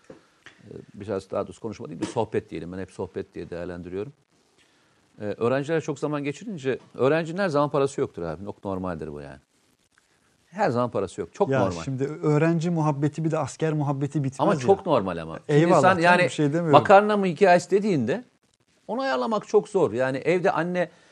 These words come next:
Speaker 1: aylarca o, e, şeyi denk getirinceye kadar zor zar öğrenmiş. Şimdi öğrenci adam çıkacak dışarı, birisiyle yemek yiyecek, sinemaya gidecek.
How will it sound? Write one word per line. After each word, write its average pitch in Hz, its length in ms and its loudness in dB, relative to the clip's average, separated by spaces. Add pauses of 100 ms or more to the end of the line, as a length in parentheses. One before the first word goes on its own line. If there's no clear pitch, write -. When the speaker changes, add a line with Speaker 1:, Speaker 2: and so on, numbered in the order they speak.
(220)
Speaker 1:
aylarca 165 600 8
o, 170 300 2 (280)
e, 123 200 0 (320)
şeyi 160 320 2
denk 165 240 0
getirinceye 160 520 0
kadar 139 280 4 (280)
zor 151 280 4
zar 135 180 4
öğrenmiş. 113 640 2 (140)
Şimdi - 160 -16
öğrenci 190 520 4
adam 143 280 8 (840)
çıkacak 175 420 2
dışarı, 165 400 0
birisiyle 156 360 -2
yemek 135 300 0
yiyecek, 143 300 -2
sinemaya 104 400 -2
gidecek. 143 540 2